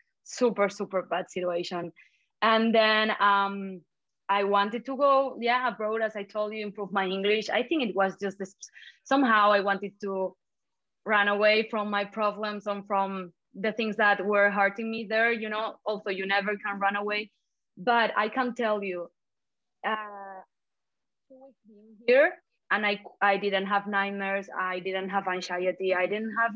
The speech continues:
anything. I started to meet a lot of people, and I didn't have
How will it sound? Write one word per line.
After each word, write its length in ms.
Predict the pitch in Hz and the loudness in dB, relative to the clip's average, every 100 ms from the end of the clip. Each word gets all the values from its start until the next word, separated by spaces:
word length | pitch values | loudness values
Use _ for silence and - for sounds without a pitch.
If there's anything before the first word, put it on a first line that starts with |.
| 262 | -4
anything. 420 | 262 - 190 185 - - - | -6 -12 -20 -20 -20 -14 0
I 140 | 196 | 2
started 320 | 214 226 202 202 | 2 4 2 2
to 80 | |
meet 300 | 196 190 190 | 0 4 2
a 80 | 185 | 4
lot 180 | 185 233 | 4 4
of 100 | 294 - | 4 0
people, 580 | 240 196 220 214 214 - | -4 0 2 4 2 0
and 260 | 185 185 185 _ _ - | -4 -4 -10 _ _ -6
I 60 | |
didn't 240 | 220 254 254 | 0 0 0
have 200 | 233 226 | 2 2